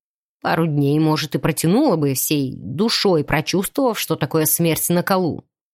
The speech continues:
"Ты всё равно собирался отдать меня им. Так какая разница?" закричала я ему в лицо. "Да с чего ты это взяла, дура?" "Ты сам сказал". Он выругался. "Я сказал, не знаю, что с тобой делать". Так и я о чём?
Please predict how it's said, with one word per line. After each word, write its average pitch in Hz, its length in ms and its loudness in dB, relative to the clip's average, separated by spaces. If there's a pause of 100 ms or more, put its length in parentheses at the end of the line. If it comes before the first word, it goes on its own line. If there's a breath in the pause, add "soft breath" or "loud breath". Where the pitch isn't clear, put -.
(280)
"Ты 233 100 4
всё - 220 0
равно 262 360 4
собирался 190 580 2
отдать 208 360 2
меня 180 280 2
им. 151 140 -2 (140)
Так - 320 -4
какая 277 440 4
разница?" 180 720 0
закричала 196 560 -2
я 175 160 0
ему 185 180 0
в 160 60 -4
лицо. 185 540 -4 (500)
"Да 143 140 0
с 131 80 0
чего 190 320 4
ты 202 100 4
это 220 140 2
взяла, 220 460 4
дура?" 156 580 0 (480)
"Ты 131 120 0
сам 349 380 2
сказал". 233 540 0 (500)
Он 165 220 4
выругался. 185 680 0 (640)
"Я 160 260 2
сказал, 175 540 2
не 180 240 4
знаю, 180 360 2
что - 200 -4
с - 60 -6
тобой 190 340 4
делать". 185 520 -2 (420)
Так 147 200 -4
и 170 40 4
я 311 260 4
о 349 40 0
чём? 240 340 -2